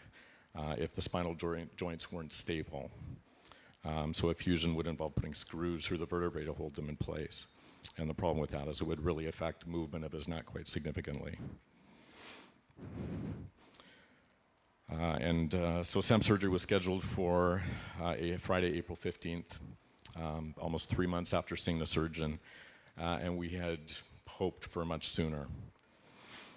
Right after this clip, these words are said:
At this point, it was pretty clear to Suzanne and I that we were facing the wall that we remember studying about, uh, at Hillside last year,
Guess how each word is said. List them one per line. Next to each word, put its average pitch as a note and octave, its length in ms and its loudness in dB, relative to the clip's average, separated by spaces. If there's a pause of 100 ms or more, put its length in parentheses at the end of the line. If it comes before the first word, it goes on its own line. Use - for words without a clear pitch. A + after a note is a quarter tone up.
(400)
At F#2 120 2
this A2+ 120 6
point, A#2 260 6
it F2 80 6
was F#2+ 140 6
pretty A#2+ 260 2
clear - 280 2
to F#2+ 80 2
Suzanne F2 380 4
and E2+ 120 2
I D#2+ 80 2
that D#2 100 2
we E2 120 2
were D#2+ 80 0
facing E2+ 720 -2
the E2 60 -6
wall D#2+ 720 -2
that D2+ 200 -4
we D#2 160 -4
remember D#2 440 -4
studying E2 420 -2
about, D2+ 440 -4
uh, D2+ 120 0
at D2+ 120 -4
Hillside D2+ 400 -2
last D2+ 300 -4
year, D2+ 240 0